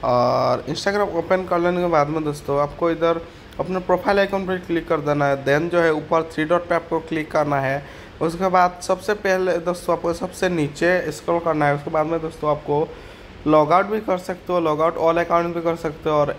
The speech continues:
add new account पे आपको click करना है। Then जो है दोस्तों, आप log in to existing account, जो आपका account है उस पे आप जो है log in कर सकते हो इधर से।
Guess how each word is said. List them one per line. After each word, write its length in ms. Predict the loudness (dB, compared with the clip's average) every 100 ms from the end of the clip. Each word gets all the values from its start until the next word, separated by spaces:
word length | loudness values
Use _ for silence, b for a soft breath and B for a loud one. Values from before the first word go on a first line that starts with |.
| 2
add 240 | 4 4 -4 -8
new 320 | -2 0 2
account 320 | 2 2 2
पे 60 | 0
आपको 200 | -2 -6
click 260 | -8 -6
करना 280 | -4 0 0
है। 120 | 0
Then 220 | 0 -2 0
जो 100 | 0
है 160 | 0
दोस्तों, 320 | -2 -2 -4
आप 80 | -4 -8 B B B
log 220 | 2 2 0
in 80 | 0
to 100 | 0
existing 600 | 0 -2 -6 -4 -2 -2 0 -6
account, 480 | 2 2 2 -2 -2
जो 120 | 2
आपका 380 | 2 0 2 2
account 400 | 2 2 0 0 -6 -2
है 420 | 2 2 0 B B B -8
उस 140 | -6
पे 120 | -2
आप 180 | 0 -2 -8 -16 -4
जो 100 | -2
है 200 | 0 0
log 300 | 2 2 2
in 160 | -6 -6 -12 -20 -20 -8 0
कर 100 | 0
सकते 300 | 0 -8 -2
हो 80 | 0
इधर 220 | 0 0
से। 260 | -2 -6